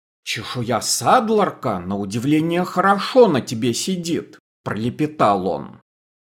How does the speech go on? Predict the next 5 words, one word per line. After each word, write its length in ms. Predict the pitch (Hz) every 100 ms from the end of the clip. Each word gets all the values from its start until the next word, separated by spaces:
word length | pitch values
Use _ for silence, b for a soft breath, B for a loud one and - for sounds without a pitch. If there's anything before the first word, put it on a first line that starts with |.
| _ _ -
«И 120 | 95
это 300 | 101 107 113
не 180 | 123 131
случайное 1000 | - 139 156 - 196 208 185 147 127 120
совпадение, 1200 | - 123 - 127 127 123 127 104 98 90 82